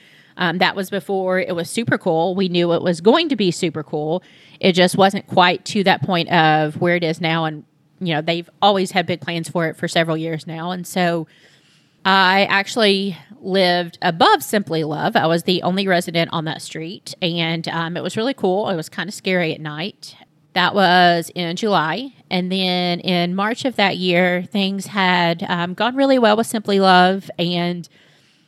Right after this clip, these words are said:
I did Simply Love part-time, and then I still had my full service and month of planning clients. And so I really enjoyed Simply Love, and I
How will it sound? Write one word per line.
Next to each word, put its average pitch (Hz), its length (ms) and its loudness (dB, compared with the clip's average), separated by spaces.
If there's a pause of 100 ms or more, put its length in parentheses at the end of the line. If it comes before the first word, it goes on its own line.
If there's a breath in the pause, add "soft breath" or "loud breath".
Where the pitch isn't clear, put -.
(440 soft breath)
I 180 800 4
did 190 180 0
Simply 240 300 2
Love 226 280 2
part-time, 185 600 2
and 170 200 -2
then 185 100 2
I 180 140 0
still 175 280 0
had 175 220 2
my 160 460 -2
full 202 160 -2
service 180 360 0
and 180 140 -4
month 165 240 -4
of 160 380 -2
planning 151 320 -6
clients. - 580 -16
And 175 140 -8
so 170 560 2 (840 soft breath)
I 214 60 6
really 269 240 6
enjoyed 202 340 4
Simply 226 280 -2
Love, 208 380 2
and 175 560 -2
I 170 840 2